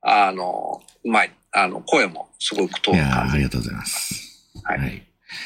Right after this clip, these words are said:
Speaker 2: まあ、そんな感じで、えっと、
Speaker 1: はい。
Speaker 2: とりあえずね、あの、
Speaker 1: はい。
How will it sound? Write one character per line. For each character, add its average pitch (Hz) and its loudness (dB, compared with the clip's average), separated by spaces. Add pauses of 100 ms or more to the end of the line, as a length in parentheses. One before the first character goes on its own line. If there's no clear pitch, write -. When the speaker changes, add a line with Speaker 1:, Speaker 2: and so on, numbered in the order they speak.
(840)
Speaker 2:
ま 95 6
あ、 80 2
そ 95 4
ん 101 6
な 104 6
感 110 6
じ 107 6
で、 117 4 (220)
え 87 4
っ - -6
と、 87 4
Speaker 1:
は 82 4
い。 - -2 (180)
Speaker 2:
と 90 2
り 98 8
あ 107 6
え 101 2
ず 71 -2
ね、 85 2 (320)
あ - 2
の、 - -
Speaker 1:
は - 4
い。 62 -2